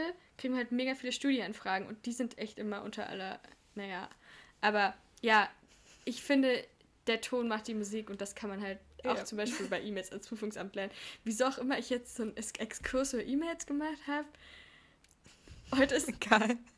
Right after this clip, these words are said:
Speaker 1: ist so ein
Speaker 2: Ich
Speaker 1: richtiger
Speaker 2: möchte, aber ich
Speaker 1: Labertag.
Speaker 2: möchte mich an dieser Stelle nochmal herzlich entschuldigen bei unserem Prüfungsamt, dass ich in letzter
Speaker 1: Ja.
Speaker 2: Zeit sehr häufig belästigt
Speaker 1: <laughs>
Speaker 2: habe. Es tut mir wirklich leid, das ging nicht anders.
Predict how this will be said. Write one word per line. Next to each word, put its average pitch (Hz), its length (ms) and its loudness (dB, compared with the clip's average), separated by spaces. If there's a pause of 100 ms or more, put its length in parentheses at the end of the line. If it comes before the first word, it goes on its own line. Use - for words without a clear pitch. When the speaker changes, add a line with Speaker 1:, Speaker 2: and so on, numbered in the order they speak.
(140)
Speaker 1:
ist - 140 4
so 254 60 10
ein 226 60 6
Speaker 2:
Ich 214 60 -2
Speaker 1:
richtiger 254 240 8
Speaker 2:
möchte, 359 180 10
aber 226 160 10
ich 233 160 4
Speaker 1:
Labertag. 233 300 6
Speaker 2:
möchte 240 140 0 (320)
mich 233 280 0
an 226 120 6
dieser 233 220 8
Stelle 226 300 4
nochmal 214 380 6
herzlich 226 420 6
entschuldigen 220 520 2
bei 196 180 2
unserem 247 320 2
Prüfungsamt, 240 600 -2
dass 202 140 0
ich 196 80 -12
in 202 100 -2
letzter 196 340 -2
Speaker 1:
Ja. 208 80 -4
Speaker 2:
Zeit 196 260 -4
sehr 190 480 4
häufig 240 500 6
belästigt 247 560 4
Speaker 1:
<laughs> 339 140 8
Speaker 2:
habe. 247 240 6
Es 254 300 0
tut 269 140 -4
mir 269 200 8
wirklich 277 320 4
leid, 262 440 4
das 269 280 8
ging 277 240 -2
nicht 269 240 -4
anders. 262 420 2